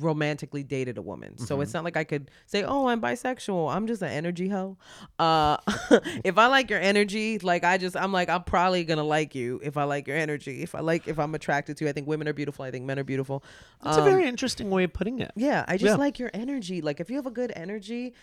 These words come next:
Speaker 1: that's what makes it magic.
Speaker 2: Right.
Speaker 1: You know? And so I've always kinda been like that. <clears throat> My brother came out when, to me when I was fourteen years old. And so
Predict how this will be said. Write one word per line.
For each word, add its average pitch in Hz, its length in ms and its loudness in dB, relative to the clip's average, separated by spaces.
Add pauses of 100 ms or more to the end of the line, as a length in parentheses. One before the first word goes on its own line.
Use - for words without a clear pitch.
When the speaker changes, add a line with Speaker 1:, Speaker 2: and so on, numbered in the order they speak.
(280)
Speaker 1:
that's 180 420 0
what 208 200 -2
makes 165 360 -2
it 143 120 -4
magic. 143 640 -6
Speaker 2:
Right. 101 220 0
Speaker 1:
You 160 120 -2
know? 160 280 -2 (300)
And 160 180 -4
so 156 440 0
I've 175 140 -4
always 220 240 2
kinda 185 200 0
been 143 160 0
like 135 180 -2
that. 131 360 0 (120)
<clears throat> - 600 -14
My 151 160 0
brother 208 320 4
came 185 200 0
out 156 320 -2
when, 143 340 -6
to - 120 -6
me 160 160 -2
when 139 140 -4
I 131 100 -2
was 131 160 -6
fourteen 165 400 -4
years 123 180 -6
old. 113 280 -12 (440)
And 151 200 -4
so 143 580 0